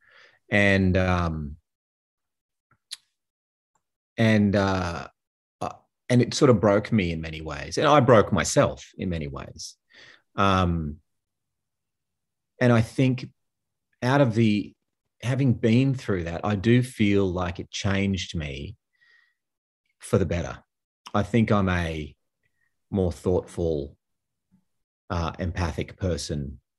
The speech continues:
now than I was. I think I was a little bit of a cunt in some respects. I think I was, I think I took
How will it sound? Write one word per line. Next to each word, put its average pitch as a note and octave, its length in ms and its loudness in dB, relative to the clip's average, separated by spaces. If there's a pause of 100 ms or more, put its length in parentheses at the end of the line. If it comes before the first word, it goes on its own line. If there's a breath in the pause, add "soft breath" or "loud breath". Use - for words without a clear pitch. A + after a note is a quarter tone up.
now D#2+ 520 -6
than F#2+ 120 -2
I E2 80 -2
was. D2 540 -8 (160)
I F#2+ 80 -2
think G2+ 240 -2
I A2+ 40 2
was F#2 140 0
a G2 60 0
little F2+ 200 0
bit D#2+ 320 -4 (1500)
of F2+ 180 0
a D#2 80 -6
cunt - 640 -8 (600)
in D3 140 6
some B2+ 280 6
respects. - 720 -4
I B2 60 4
think B2 200 4
I D#3 40 8
was, B2+ 160 8
I C3 160 4
think C#3+ 200 0
I C3 80 6
took B2+ 300 -2